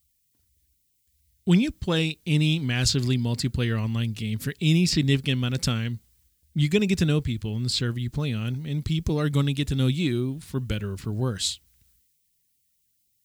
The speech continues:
And we all make decisions on a daily basis about what impact we bring to the lives of the people we share our gaming time with.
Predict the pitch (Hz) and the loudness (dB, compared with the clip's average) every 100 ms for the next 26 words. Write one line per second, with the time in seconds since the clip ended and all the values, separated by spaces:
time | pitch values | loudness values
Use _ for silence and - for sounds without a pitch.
0 | 170 156 190 226 214 196 165 143 180 170 | -2 2 2 2 0 0 0 4 4 4
1 | 151 143 127 127 156 196 175 135 131 127 | 2 2 -2 0 0 2 0 0 0 0
2 | 131 131 127 123 127 131 190 - 180 185 | -2 -2 -2 -2 0 2 2 0 -4 -2
3 | 156 151 139 139 127 131 139 139 120 117 | -2 -4 -2 -2 0 0 2 0 -2 -2
4 | 113 117 123 123 117 160 160 127 127 143 | -4 -2 -2 -2 -4 -4 -4 -2 -2 -4
5 | - - 202 180 170 175 185 233 233 147 | -6 -6 -4 -4 -4 -4 -4 -2 0 0
6 | 113 104 95 87 - | -2 -2 -4 -6 -10